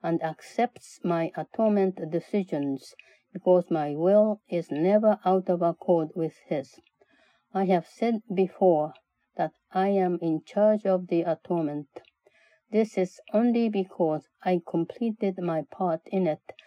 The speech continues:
as a man and can now complete it through others. My chosen channels cannot fail because I will lend them my strength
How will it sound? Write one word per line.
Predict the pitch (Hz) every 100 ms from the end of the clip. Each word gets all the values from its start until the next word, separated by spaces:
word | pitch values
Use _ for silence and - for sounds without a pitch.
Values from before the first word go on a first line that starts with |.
| _ _
as | 165 160
a | 165
man | 165 156 143 170 175 _ _ _ -
and | 175 170
can | - 160 151
now | 175 208 202 - _ -
complete | 160 170 - 240 220 170
it | 160 _ _ -
through | 175 170 165 175
others. | 156 139 135 - - _ _ _ _ _ _ _
My | 160
chosen | 156 - 233 247 240 226 214
channels | 208 190 156 151 165 - _ _
cannot | 175 180 190 -
fail | - 208 180 147 127 - _ _ _ _ _
because | - - 165 156 -
I | 185 196
will | 170 147
lend | 143 185 226 214
them | 196 190 196
my | 175 170
strength | 160 - - 196 147